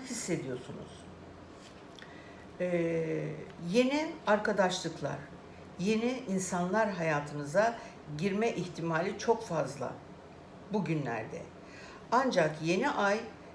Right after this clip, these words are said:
çarşamba yirmi dokuzunda, e,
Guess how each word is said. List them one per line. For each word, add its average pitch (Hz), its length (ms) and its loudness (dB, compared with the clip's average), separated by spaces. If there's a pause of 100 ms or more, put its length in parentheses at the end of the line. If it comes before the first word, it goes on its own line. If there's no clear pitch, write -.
(100)
çarşamba 196 680 4
yirmi 190 500 0
dokuzunda, 151 800 0 (480)
e, 165 60 4